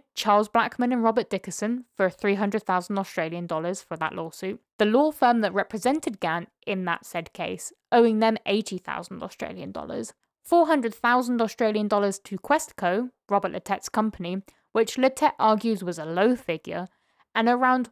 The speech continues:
one hundred thirty-five thousand Australian dollars to Playfoot for stock purchases, which again has been argued to be an underestimate. Surprisingly,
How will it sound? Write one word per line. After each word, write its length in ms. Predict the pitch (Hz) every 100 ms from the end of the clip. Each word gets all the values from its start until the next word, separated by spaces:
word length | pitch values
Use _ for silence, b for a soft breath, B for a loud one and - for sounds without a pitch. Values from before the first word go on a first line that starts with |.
| _
one 340 | - 214 262 285
hundred 420 | 254 226 214 214
thirty-five 520 | 220 214 - 202 190
thousand 460 | - 226 247 226 202
Australian 460 | 175 - 196 196
dollars 260 | 185 185 180
to 100 | 226
Playfoot 540 | - 320 311 - 170 _ _ _
for 80 | -
stock 460 | 233 - 285 - -
purchases, 680 | 185 - - - - 190 - _ -
which 180 | 254
again 380 | 285 180 170 170 -
has 180 | 240 240
been 160 | 247
argued 400 | - 185 175 180 -
to 80 | 196
be 160 | 185
an 120 | 175 -
underestimate. 800 | - 214 180 156 151 - - - _ _ _
Surprisingly, 960 | - - - 427 494 381 185 170 175